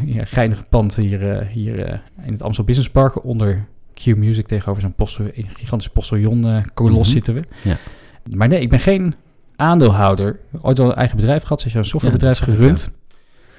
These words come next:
Speaker 2: ja.
Speaker 1: Ik, ja, ik kreeg toevallig vanmiddag de vraag, vanochtend de vraag ook van iemand waarmee ik dus zat over een paar, eh, zakelijke evenementen die ik, eh, dag voor zit.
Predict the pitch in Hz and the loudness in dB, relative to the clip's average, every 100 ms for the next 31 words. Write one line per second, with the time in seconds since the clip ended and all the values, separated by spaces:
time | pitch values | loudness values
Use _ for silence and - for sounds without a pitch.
0 | - - - 147 170 175 147 - 175 143 | -20 -14 -4 2 4 4 4 2 2 4
1 | 170 - 160 175 170 127 147 147 127 - | 4 4 4 6 4 2 4 4 4 0
2 | 147 151 135 120 127 139 - 101 104 104 | 2 2 2 4 4 4 0 -2 0 0
3 | 101 98 104 101 98 98 - 98 85 92 | 2 0 0 0 0 -2 -2 -2 -2 -6
4 | 90 98 95 - 95 98 104 101 107 98 | -4 -4 -2 -2 -2 -2 -6 -4 -2 -2
5 | - 95 104 104 104 - 98 - 98 95 | -4 -4 -2 0 -2 -4 -6 -6 -8 -8
6 | - 123 104 104 107 - - - 98 95 | -10 -10 -10 -4 -4 -4 -8 -2 -2 -2
7 | 104 - | -4 -6